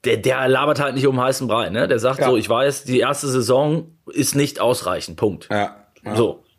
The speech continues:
Speaker 1: Und ich hoffe, dass ich hoffe und glaube, dass ich meinen Job weitermachen darf. Das wird auch so kommen. Ich, wahrscheinlich sind wir uns auch da einig in dem
Speaker 2: Ja.
Speaker 1: Punkt. Also der wird ja in die nächste Saison gehen. Ähm, wenn er jetzt nicht noch die Meisterschaft verkackt, vielleicht,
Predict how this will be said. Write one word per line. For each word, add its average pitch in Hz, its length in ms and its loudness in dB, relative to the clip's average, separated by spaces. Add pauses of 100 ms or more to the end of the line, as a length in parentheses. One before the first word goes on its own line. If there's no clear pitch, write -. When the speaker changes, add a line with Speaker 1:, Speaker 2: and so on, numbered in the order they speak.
(200)
Speaker 1:
Und 113 360 0
ich 117 140 -2
hoffe, 135 160 2
dass 131 180 2
ich 123 200 -4
hoffe 113 260 0
und 113 80 -4
glaube, 131 260 4
dass 127 160 6
ich 120 60 -6
meinen 120 160 2
Job 117 180 0
weitermachen 143 680 0 (340)
darf. 135 420 -2
Das - 200 -6
wird 127 120 2
auch 107 140 0
so 107 100 0
kommen. 165 640 0
Ich, - 120 -20 (120)
wahrscheinlich 104 360 0
sind 110 120 -2
wir 101 100 2
uns 98 160 -2
auch 98 340 0
da 135 240 0
einig 151 360 0
in 131 100 -8
dem 139 160 -2
Speaker 2:
Ja. 113 120 2
Speaker 1:
Punkt. 143 200 -4
Also 90 140 0
der - 200 -12
wird 113 180 0
ja 95 100 2
in 95 80 -4
die 104 80 -2
nächste 107 300 -2
Saison 101 360 0
gehen. 135 320 0 (560)
Ähm, 117 760 2 (1000)
wenn 113 160 2
er 120 100 2
jetzt 110 140 -2
nicht 107 100 0
noch 104 120 2
die 101 80 -4
Meisterschaft 120 480 0
verkackt, 117 420 -4
vielleicht, 107 520 0